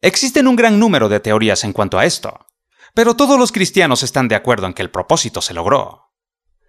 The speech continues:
Te diré cómo se logró. Todas las personas sensatas saben que si nos hallamos cansados y hambrientos, una buena comida nos hace bien. Pero la teoría moderna de la nutrición, todas esas cosas en cuanto a las vitaminas y las proteínas, es algo diferente.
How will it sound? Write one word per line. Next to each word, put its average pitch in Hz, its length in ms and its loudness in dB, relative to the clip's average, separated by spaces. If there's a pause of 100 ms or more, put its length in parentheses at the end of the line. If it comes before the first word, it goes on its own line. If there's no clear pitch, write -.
(180)
Te 202 100 2
diré 240 340 2
cómo 226 280 2
se 120 100 -2
logró. 92 400 -6 (1300)
Todas 277 260 4
las 226 140 2
personas 185 400 2
sensatas 139 480 2
saben 120 300 0
que 113 120 -2
si 123 140 -2
nos 110 140 0
hallamos 117 360 0
cansados 107 540 -2
y 110 40 -4
hambrientos, 98 600 -2
una 175 140 2
buena 156 260 0
comida 139 380 0
nos 98 160 -8
hace 123 180 -2
bien. 165 460 -4 (460)
Pero 247 200 4
la 247 120 2
teoría 247 300 4
moderna 180 460 4
de 113 80 2
la 110 100 2
nutrición, 107 800 -2
todas 254 300 2
esas 226 240 -2
cosas 180 340 0
en 147 80 -2
cuanto 123 240 0
a 113 60 2
las 101 140 -2
vitaminas 107 520 -2
y 110 60 -6
las 95 100 -8
proteínas, 101 640 -4
es - 140 -4
algo 104 200 -2
diferente. 113 600 -2